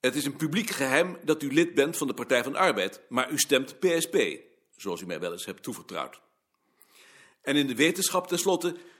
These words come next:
hebt u zich sterk gemaakt voor een onderwerp, de volkscultuur, dat voordien verdacht was of op zijn minst niet serieus werd genomen. Kort samengevat, u bent een trouw kerkganger, maar als u eenmaal binnen bent,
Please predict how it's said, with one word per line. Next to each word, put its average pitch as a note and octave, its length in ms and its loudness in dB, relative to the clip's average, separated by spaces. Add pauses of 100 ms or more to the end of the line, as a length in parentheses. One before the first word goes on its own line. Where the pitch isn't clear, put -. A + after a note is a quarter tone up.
(180)
hebt E3+ 180 2
u F3 60 -2
zich D3 200 2
sterk F3 340 4
gemaakt D3 440 -2 (300)
voor B2 200 -2
een C3+ 80 2
onderwerp, D#3 680 0 (460)
de A#2 160 -8
volkscultuur, F3+ 1040 0 (440)
dat C#3+ 240 2
voordien C#3 540 0
verdacht D#3+ 480 0
was D3 340 0 (340)
of C#3+ 140 -2
op D3+ 120 0
zijn A#2 180 -2
minst D3+ 400 0
niet C#3+ 240 -4
serieus B2+ 440 0
werd F2 200 -8
genomen. D#2 400 -10 (760)
Kort - 240 2
samengevat, D3+ 600 2 (100)
u D3+ 100 -2
bent C3 200 4
een F2 200 -16
trouw - 320 6
kerkganger, F3 680 -2 (480)
maar D3+ 160 4
als D#3 180 2
u D3+ 80 2
eenmaal A#2+ 200 2
binnen E3+ 240 4
bent, D#3 340 0